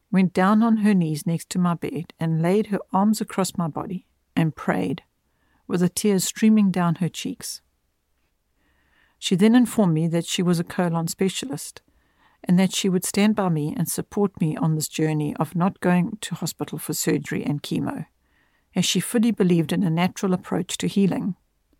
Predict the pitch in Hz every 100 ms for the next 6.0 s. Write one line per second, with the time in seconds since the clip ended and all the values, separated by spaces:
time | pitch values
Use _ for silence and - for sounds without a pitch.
0 | _ _ _ _ _ _ _ - 185 262
1 | 240 190 175 - - 165 165 202 175 175
2 | - - - 170 - 180 185 180 208 -
3 | 196 196 175 - - 226 220 214 - -
4 | _ - 185 180 202 - 196 - - 170
5 | 151 147 - - 156 151 151 247 - -